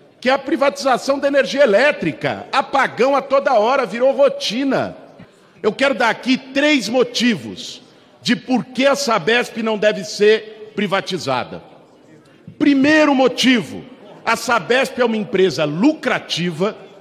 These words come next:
bem avaliada pela população, e a meta de universalização de saneamento, onde ela avançou muito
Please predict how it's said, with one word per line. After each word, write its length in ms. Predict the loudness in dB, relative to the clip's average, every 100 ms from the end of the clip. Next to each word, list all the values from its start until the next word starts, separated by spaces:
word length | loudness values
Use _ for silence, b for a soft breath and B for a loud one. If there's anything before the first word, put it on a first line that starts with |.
| -20 -20 -20 -20 -20 -20 -2
bem 300 | 2 4 2
avaliada 760 | 2 2 2 4 4 4 2
pela 300 | 2 2 2
população, 1000 | 2 0 2 2 2 0 0 2 2 0 -6 -16 -18 -20 -20 -20 -20 -20 -14 2
e 320 | 2 2 -2
a 140 | -2 0
meta 520 | 2 2 2 2 -2
de 140 | 0
universalização 1040 | -4 0 -2 0 -4 -4 -2 -2 -2 -4 -4
de 80 |
saneamento, 600 | -4 -2 -2 0 0 -2 -2
onde 100 | 0
ela 140 | 0
avançou 420 | 0 -4 0 0
muito 640 | 2 2 2 0 -2 -2